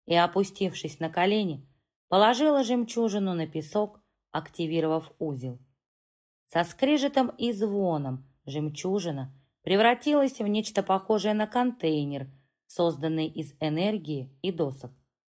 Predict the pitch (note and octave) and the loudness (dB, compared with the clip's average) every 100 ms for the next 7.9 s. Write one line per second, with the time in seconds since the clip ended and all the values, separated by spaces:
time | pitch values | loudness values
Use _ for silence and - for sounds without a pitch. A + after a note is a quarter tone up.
0 | _ _ _ - A3+ A3+ C#4+ E4+ E4 A#3 | _ _ _ -2 -2 4 6 8 6 4
1 | A3 G#3+ A#3+ B3+ - A3 - G#3+ G#3 G#3 | 4 4 4 2 0 -4 -2 0 2 2
2 | G3+ G3 G3 F#3+ F#3+ F3+ - D#3+ - E3 | 2 2 2 4 2 0 -6 -8 -6 -10
3 | D3+ _ _ _ D#3+ D#3+ F#3+ G3 A#3+ A#3+ | -10 _ _ _ -6 -2 0 2 0 2
4 | D4 D4 G#3 F3+ D#3+ - D#3 D#3+ - - | -2 0 0 0 -2 -4 -2 -2 -4 -2
5 | A3 G#3+ - _ _ _ - E3+ D#3 C#3+ | 0 -2 -6 _ _ _ 0 2 2 -2
6 | C#3 D3+ D#3 G#3+ A3+ - D3 - _ _ | 0 0 2 2 0 -8 -14 -14 _ _
7 | E3 E3 E3 F#3+ B3 B3 G#3+ F3+ | -4 -4 -4 0 2 2 2 -2